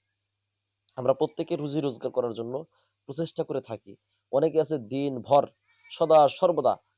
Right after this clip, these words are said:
খাটতেছে, বিভিন্ন কাজবাজ করতেছে, এরপরেও তার সংসারে উন্নত হচ্ছে না।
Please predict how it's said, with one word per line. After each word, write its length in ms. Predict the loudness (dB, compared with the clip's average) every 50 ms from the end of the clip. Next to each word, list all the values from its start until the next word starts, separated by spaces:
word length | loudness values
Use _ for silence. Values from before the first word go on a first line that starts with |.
| _ _
খাটতেছে, 480 | -4 -4 -4 -4 _ -8 -6 -4 -4 -6 -6 -8 _ _ _ _ _ _ _ _ _ _ -12
বিভিন্ন 280 | -10 -8 -6 -6 -2
কাজবাজ 340 | -2 -2 -2 -2 -6 -8 -8
করতেছে, 380 | -10 -10 -10 -10 -10 -12 -12 -12 -14 _ _ _ _ _ _ _ _
এরপরেও 540 | -6 -6 -6 -6 -6 -6 -4 -4 -4 -6 -6 -10 _ _ _ _ _ _ -16
তার 40 | -16
সংসারে 480 | -14 -12 -14 -14 -12 -10 -10 -10 -12 -14 _ _ _ _ _ _ _ _ _ -16
উন্নত 260 | -12 -12 -12 -14 -16
হচ্ছে 320 | -14 -14 -12 -12 -12 -14 -14
না। 100 | -16